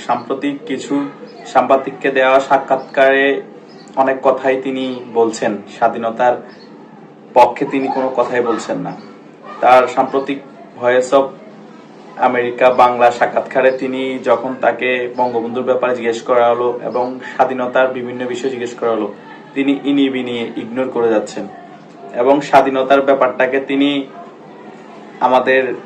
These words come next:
কথিত গণ অভ্যুত্থানের সাথে তুলনা করলেন। তিনি বললেন, "আগের ব্যাপারগুলা এখন আলোচনা না করাই ভালো, গণ অভ্যুত্থানের মাধ্যমে রিসেট হয়েছে নতুন দেশ",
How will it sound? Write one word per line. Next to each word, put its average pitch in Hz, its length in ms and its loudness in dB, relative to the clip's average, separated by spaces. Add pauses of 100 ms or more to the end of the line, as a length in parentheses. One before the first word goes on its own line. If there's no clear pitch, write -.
(140)
কথিত 131 320 0
গণ 131 260 2
অভ্যুত্থানের 127 480 -4
সাথে 131 460 -2 (580)
তুলনা 123 300 0
করলেন। 107 300 -4 (220)
তিনি 127 200 -6
বললেন, 135 480 4 (440)
"আগের 123 280 2
ব্যাপারগুলা 120 720 4 (160)
এখন 131 280 0
আলোচনা 123 420 2
না 113 120 6
করাই 117 300 2
ভালো, 107 320 0 (360)
গণ 120 120 4
অভ্যুত্থানের 135 640 2
মাধ্যমে 131 580 2 (580)
রিসেট 160 300 2
হয়েছে 117 400 0 (560)
নতুন 120 320 -4
দেশ", 104 440 -4